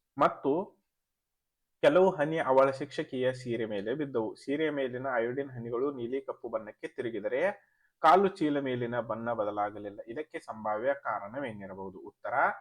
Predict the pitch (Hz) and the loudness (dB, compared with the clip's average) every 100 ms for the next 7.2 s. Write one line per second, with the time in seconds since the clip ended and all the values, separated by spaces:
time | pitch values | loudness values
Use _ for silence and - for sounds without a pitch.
0 | - _ _ _ - 175 196 185 165 156 | -12 _ _ _ 0 6 8 6 4 2
1 | 151 135 139 139 117 120 117 113 110 101 | 4 2 2 2 2 2 0 -2 -6 -6
2 | - 120 110 95 135 156 151 - 151 - | -8 -10 -6 -4 -4 -6 -12 -14 -12 0
3 | 143 131 123 127 123 117 123 123 147 143 | 2 2 -2 -4 -2 -2 -2 -6 -6 -4
4 | 131 117 113 117 - - 139 135 120 120 | 0 2 0 -6 -12 -4 0 4 4 2
5 | - 117 110 107 104 - 135 131 147 120 | -4 -10 -4 -4 -4 -2 -2 -2 -6 -6
6 | 110 135 156 - 123 113 110 110 117 151 | -2 0 0 -2 0 2 0 -6 -2 0
7 | 214 | 0